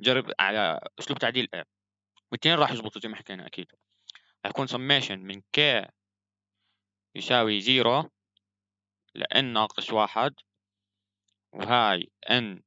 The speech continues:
جوز K زائد واحد، وهاي هون عوض ال K زائد، قصدي استبدل ال K ب K زائد واحد، حصير ناقص K ناقص واحد، بصير A قوة N ناقص K، وهاي راح تصير استبدلها ب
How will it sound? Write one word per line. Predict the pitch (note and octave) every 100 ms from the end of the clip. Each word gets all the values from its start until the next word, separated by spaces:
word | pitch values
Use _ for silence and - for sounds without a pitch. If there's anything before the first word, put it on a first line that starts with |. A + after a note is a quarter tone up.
| _ _
جوز | - A#2 G2 F2+ - _ _ _ _ _ -
K |
زائد | C3+ C3 A#2+ D2+ F#2+
واحد، | G2 F2+ A2+ B2+ - - - - - _ _ _ _ _ _ _ _ _ _ _
وهاي | G2+ G#2 B2+ B2+ C3+ A#2
هون | A#2+ B2+ C3+ - _ _ _ _ _ -
عوض | C3+ C3 A#2
ال | A2+ -
K |
زائد، | B2 A2 F#2 - - -
قصدي | - A2 A#2 B2+ F#2+
استبدل | - E3 D3 C3+
ال | B2+
K | C3+
ب | A#2+
K | -
زائد | B2 A2 -
واحد، | G2 F#2 A2+ B2 _ _ _ -
حصير | A2+ C3+
ناقص | C3 - A#2+
K | -
ناقص | B2 A#2 - -
واحد، | F2+ G2
بصير | - A#2+ - B2
A | A#2
قوة | A#2 A2+
N | B2
ناقص | A#2+ A2+ - -
K، | A2+ B2 D3+ _ _ _ _ _ _ _ _ G#2
وهاي | A2 C3+ C3+
راح | A#2 A#2
تصير | - C3+ C#3 - _ _ _ -
استبدلها | - B2 C3+
ب | B2+